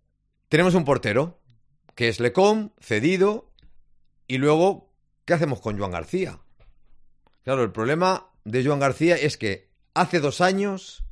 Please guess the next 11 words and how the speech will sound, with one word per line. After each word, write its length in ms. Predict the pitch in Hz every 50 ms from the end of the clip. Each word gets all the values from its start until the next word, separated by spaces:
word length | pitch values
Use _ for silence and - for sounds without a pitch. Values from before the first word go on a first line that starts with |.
| - - - _ _ _ _ _ _ - - _ _ _ _ _ _ _ _ _ - - - - - - - _ _ _ _ _ _ _ _ _ _ -
lesionado, 680 | 104 113 - - 110 113 120 104 87 80 76 - - -
no 120 | 107 113
jugó 280 | - 123 120 113 117 110
nada. 360 | 101 85 80 78 78 78 76 _ _ - _ _ _ _ _
El 140 | - 117 131
año 180 | 160 185 190 175
pasado 600 | 165 165 - 180 180 190 202 202 190 151 - _
juega 320 | - - 139 151 147 139
dos 160 | 120 120 110 -
partidos, 800 | 113 107 101 - - 175 190 202 214 208 196 - - - _ _ _ _ _ _ _ _ _ _ _ _ _ _ _ _ _ _ _ _ _ _ _ _ _ _ _ _ _ _ _ _ _ _ _ _ _ _ _ _
comete 640 | - 113 123 151 160 131 - 123 107 90 - _ _